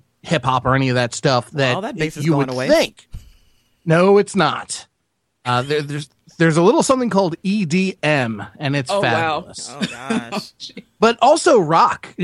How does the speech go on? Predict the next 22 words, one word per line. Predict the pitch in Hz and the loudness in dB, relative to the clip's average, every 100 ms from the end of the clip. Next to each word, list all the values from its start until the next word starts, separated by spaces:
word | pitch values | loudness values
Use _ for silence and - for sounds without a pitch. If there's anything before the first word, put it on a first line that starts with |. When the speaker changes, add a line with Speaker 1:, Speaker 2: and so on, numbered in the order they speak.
| 180 | 0
Speaker 1:
uh, | 190 | 2
like | 170 | 0
classic | - 170 190 208 143 | 0 0 2 0 -2
rock. | 131 156 - | 0 0 -2
They | 143 139 | -2 0
used | 170 151 | 0 0
a | |
lot | 120 143 147 | 2 2 0
of | 107 | 0
bass, | 139 175 - - | -2 -2 -4 -6
and | 117 | -2
a | 120 | 0
lot | 143 190 | 2 2
of | |
the | 160 131 131 | 2 0 2
albums | 131 160 147 127 | 2 2 0 0
that | 135 | 0
are | |
being | 131 131 120 | 0 0 2
remastered, | 120 117 127 190 123 113 | 2 2 2 0 0 0
they | 120 | 2
actually | 139 160 170 143 104 | 2 0 0 0 0